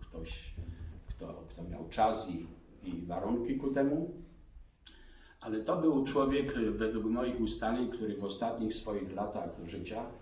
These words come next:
był sz-, szefem serwisu jakiegoś. E, jakiego serwisu? Ano, e, naprawiali kuźnice, naprawiali koła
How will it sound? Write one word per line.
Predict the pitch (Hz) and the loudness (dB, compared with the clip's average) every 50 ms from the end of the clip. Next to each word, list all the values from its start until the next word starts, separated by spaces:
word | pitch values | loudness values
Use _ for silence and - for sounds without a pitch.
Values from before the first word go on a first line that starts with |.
| - - - - - - - - - - - 92 | -18 -20 -20 -20 -20 -20 -20 -20 -20 -20 -10 -2
był | 107 123 139 143 143 135 | 0 2 4 4 4 2
sz-, | 131 - - - 110 113 | 0 -4 -6 -6 -8 -10
szefem | - - - 135 135 135 139 135 131 123 | -8 0 2 2 4 4 2 2 2 0
serwisu | - - 123 117 120 117 120 131 135 - - - 104 98 | 2 2 2 2 2 2 2 0 0 0 -2 -2 -2 -2
jakiegoś. | - - - - - 85 - - - - - - - - - - - - - - - - - - - - - 110 101 | -2 -4 -4 -6 -6 -8 -8 -8 -8 -8 -10 -10 -12 -14 -16 -18 -20 -20 -20 -20 -20 -20 -20 -20 -20 -14 -8 -6 -2
E, | 98 101 95 90 90 90 | -2 -2 -2 -2 -4 -2
jakiego | 98 107 120 - - 123 110 117 120 | 0 0 0 0 0 0 2 2 2
serwisu? | - - 120 120 120 120 127 127 - - 135 139 135 139 - - - - - - - - - - | 2 2 0 0 0 0 -2 -2 -2 -2 -2 -2 -2 -2 -6 -12 -16 -18 -20 -20 -20 -20 -10 -6
Ano, | 113 117 117 117 123 120 113 - - 110 | -2 2 2 4 4 4 2 2 0 2
e, | 110 107 101 104 101 107 | 2 2 2 2 0 0
naprawiali | 107 113 113 110 110 110 107 107 107 113 113 113 113 110 113 113 110 110 - - - - - - - - | 2 2 2 2 2 2 2 2 4 6 6 6 6 6 4 2 0 0 -4 -8 -10 -14 -16 -20 -20 -8
kuźnice, | - 117 107 104 101 107 110 113 110 110 - - - - - - - - - - _ _ - - | -6 -4 -4 -2 -2 0 0 0 0 -2 -4 -6 -8 -8 -10 -12 -16 -20 -20 -20 _ _ -14 -10
naprawiali | 98 95 95 - 101 92 92 95 98 95 92 85 87 85 - - - - - - | -10 -8 -6 -6 -4 -4 -2 -2 0 -2 -2 -2 -4 -6 -8 -12 -16 -18 -20 -18
koła | - - 113 113 110 113 113 113 117 117 113 - | -2 4 6 8 8 10 8 8 6 2 -4 -8